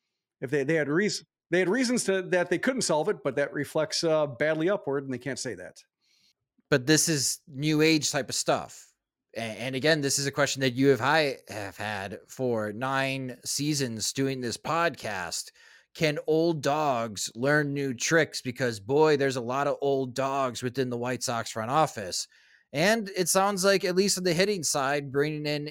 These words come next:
Speaker 2: fresh perspectives, new faces into the coaching staff. The White Sox are gonna try, and we'll see if it delivers results. Fingers crossed, I'm hopeful that it does. But with some hitters, these guys, Castro, Johnson, and Tosar,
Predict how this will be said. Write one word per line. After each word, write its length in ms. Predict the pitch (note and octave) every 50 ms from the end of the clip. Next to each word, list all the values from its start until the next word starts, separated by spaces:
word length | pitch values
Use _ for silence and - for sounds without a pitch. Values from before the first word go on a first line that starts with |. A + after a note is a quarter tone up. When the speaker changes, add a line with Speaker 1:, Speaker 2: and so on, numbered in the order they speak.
| - _
Speaker 2:
fresh 420 | - - - C#3 C#3+ D3+ C#3+ - -
perspectives, 840 | D#3 C#3+ - - - D3+ C#3 - - D#3+ D#3+ D#3 D3+ C#3+ C3 C3 C3
new 240 | C3 C#3 C#3+ D3 C#3
faces 760 | B2+ - D3+ D3+ D#3 D3+ - - - C#3 C3+ C3+ B2 - - _ _ _ _ _ _ -
into 240 | B2 C3 A#2+ - C3
the 80 | C3+
coaching 400 | C3 E3 F#3 G3 F3+ - E3 C#3+
staff. 440 | - - - A#2+ G#2+ G2+ G2 F#2 - _ _ _ _ _ _ _ -
The 60 | -
White 240 | C#3+ E3 G3+ A3 -
Sox 300 | - G3+ F#3+ F#3 F3 -
are 20 | E3+
gonna 160 | D#3+ D3 C3
try, 460 | - - A2+ F2+ C#2+ A1 - - _ _ _ _ _ _ _ _ _ _ _ _ A2+
and 320 | A2+ A2+ A2+ A2+ A#2 G2+ _ _
we'll 140 | G#2 C3 C3
see 260 | - - - F#3+ G3
if 120 | F#3 F#3+
it 80 | F3+ D3+
delivers 400 | E3 D3 D3+ C#3+ C#3 C#3+ - -
results. 640 | C3 A#2+ - C3+ B2+ B2 B2+ B2+ - - - - _ _ _ -
Fingers 340 | - E3 F3+ F3+ F3 D#3+ -
crossed, 320 | - D3+ D3 C#3+ - -
I'm 100 | C#3 C3+
hopeful 600 | B2+ D3 D3+ C#3+ - - C#3+ C#3 C3+ C3 B2 - _ _ _ _ _ _ _
that 200 | - C3+ C3+ C#3+
it 100 | C#3 A#2+
does. 400 | A#2 C#3 C3 C3 B2+ B2 A#2 A2+
But 340 | - - B2+ B2 B2 A#2 -
with 160 | B2+ B2 A#2+
some 220 | - E3+ G3 G3 F#3
hitters, 460 | E3+ E3 D#3 D#3 D3+ D3 C#3+ C3 -
these 260 | - C#3+ C#3+ C#3 B2+
guys, 800 | - D3 C3+ C3 C3 C3 B2+ B2+ A#2+ A2+ - - - - - _ _ _ -
Castro, 760 | - C3 C3+ C3+ - - - C3+ C3+ C3 C3 C3 B2+ B2+ B2+
Johnson, 540 | A#2 - B2 B2 B2 B2+ B2 - - B2+ B2
and 100 | A2 -
Tosar, 600 | C3+ C3+ B2 A2+ - - A2+ G#2 G2 F2+ E2